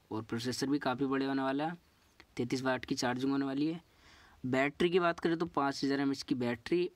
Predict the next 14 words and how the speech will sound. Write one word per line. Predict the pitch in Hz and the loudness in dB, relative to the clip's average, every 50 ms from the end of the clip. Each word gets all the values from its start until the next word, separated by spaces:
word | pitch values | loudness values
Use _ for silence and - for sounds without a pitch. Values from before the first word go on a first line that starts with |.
| - | -2
और | 127 120 120 117 113 | 0 0 0 2 0
डिस्प्ले | 123 123 - - - 156 156 | 0 -2 0 0 2 2 4
होने | 156 160 156 | 4 4 2
वाली | 151 151 156 | 2 2 2
है | 165 | 0
सिक्स | - - 156 139 - - - - | 0 0 -2 -2 -4 -8 -8 -4
पॉइंट | - 139 139 139 139 135 - - | -2 0 0 2 0 0 0 -2
नाइन | 135 127 123 127 123 | -2 -2 -2 -4 -4
फ़ाइव | - - 123 127 135 135 - | -2 -2 0 0 -2 -2 -2
की | - 175 | -4 -4
Full | - - 131 123 | -2 0 0 0
एचडी | 123 127 127 131 131 | 0 0 0 -2 -2
प्लस | 120 - 143 165 180 - - - - - _ _ 120 | 0 0 0 0 0 -2 -6 -10 -12 -16 _ _ -6
डिस्प्ले, | 117 120 120 - - - 147 160 185 | -4 -4 -4 -4 -2 -2 0 0 0